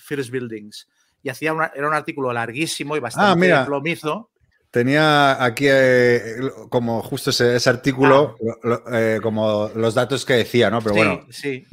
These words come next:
Speaker 1: Sí, a ver, he hecho, he hecho un peque-, un cor-, un desglosado muy cortito de los datos porque el artículo es larguísimo. Básicamente ponía el juego como ejemplo, decía, nosotros hemos, eh, hicimos un especial de veintidós mil copias y lo vendíamos a sete-, a setenta pavos.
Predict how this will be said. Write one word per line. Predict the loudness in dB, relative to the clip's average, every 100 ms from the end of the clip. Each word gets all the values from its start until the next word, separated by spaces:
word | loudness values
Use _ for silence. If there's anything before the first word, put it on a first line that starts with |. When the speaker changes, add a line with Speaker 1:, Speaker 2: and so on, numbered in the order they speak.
| _ _ -16
Speaker 1:
Sí, | -2 2
a | 4
ver, | 6
he | 4
hecho, | 0 -4
he | -4
hecho | -2 -2
un | 0
peque-, | -2 -2 -8
un |
cor-, | -4 -4 -4
un | -6
desglosado | -6 -6 -2 -2
muy | -2 -6
cortito | -6 -6 -4
de | -4
los | -4
datos | -8 -12 -14
porque | -10
el | -8
artículo | -8 -8 -8
es | -8
larguísimo. | -10 -10 -12 -12 -16 -20 -20 _ _
Básicamente | -12 -6 -4 -2 -2
ponía | -2 -2 -2
el | -6
juego | -4 -2 -2
como | -4
ejemplo, | -6 -6 -4 -4
decía, | -4 -8 -10 -10 _ _ _ _
nosotros | -18 -10 -8 -8 -10 -16 -20 -20 _ _ -6
hemos, | -6 -8 -16 _ _ -18
eh, | -16 -16
hicimos | -12 -12 -12
un | _ _ _
especial | -8
de | -6
veintidós | -8 -10 -10 -10
mil | -10 -4
copias | -4 -2 -6 -8 -8
y |
lo | -8
vendíamos | -6 -8 -8 -10
a | -12
sete-, | -12 -12 -12
a | -14
setenta | -14 -10 -8
pavos. | -8 -8 -12 -14